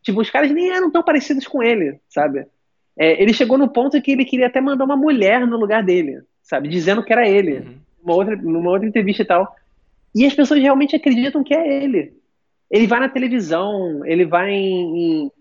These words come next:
Speaker 1: ele dá entrevista pra B B C, pra sete milhões de pessoas, tipo, uma pessoa fake, assim, que não é ele, sabe, e tal. E esse, esse é o terceiro, cara, é genial a série, é muito, muito boa,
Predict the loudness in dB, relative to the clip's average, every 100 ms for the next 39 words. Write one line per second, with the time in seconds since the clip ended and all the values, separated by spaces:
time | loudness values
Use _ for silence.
0 | _ _ 0 2 2 0 0 0 -2 -4
1 | 0 0 0 0 0 -2 -2 0 2 0
2 | 0 -2 0 0 -4 -4 -4 -4 -4 -6
3 | -8 -4 0 0 0 -2 -4 -8 -4 -2
4 | 0 -2 -2 0 0 0 2 2 2 -4
5 | -4 -4 -2 0 2 2 2 0 -2 -2
6 | -4 -6 -6 -8 _ _ _ _ _ _
7 | -4 2 4 4 0 -2 -2 -4 -6 -12
8 | -12 _ _ 0 0 0 0 -2 -2 -4
9 | -4 -2 0 2 0 -2 -8 -6 -6 -8
10 | -6 -6 -6 -4 -2 -2 -2 0 0 2
11 | 0 -2